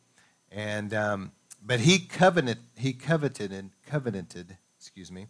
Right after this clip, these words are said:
with the congregation there that he would pray every Saturday. And he was also going to fast every third Saturday of the month from sunset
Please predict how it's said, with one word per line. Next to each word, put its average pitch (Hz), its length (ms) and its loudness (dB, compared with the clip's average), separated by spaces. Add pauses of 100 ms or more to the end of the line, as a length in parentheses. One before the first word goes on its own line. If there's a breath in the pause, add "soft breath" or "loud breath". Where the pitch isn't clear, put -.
(520 soft breath)
with 139 220 4
the 131 80 0
congregation 139 760 4
there 123 220 2
that 117 180 -2
he 147 160 6
would 131 260 2
pray 147 520 2 (440 soft breath)
every 160 720 2
Saturday. 98 880 0 (1600)
And 113 140 -2
he 151 160 8
was 139 240 6
also 151 560 6
going 127 300 2
to 113 80 -2
fast 127 800 2
every 127 320 2
third 151 440 2
Saturday 123 540 2
of 113 80 -2
the 110 80 -2
month 113 340 2
from 110 420 -4 (800 soft breath)
sunset 151 800 4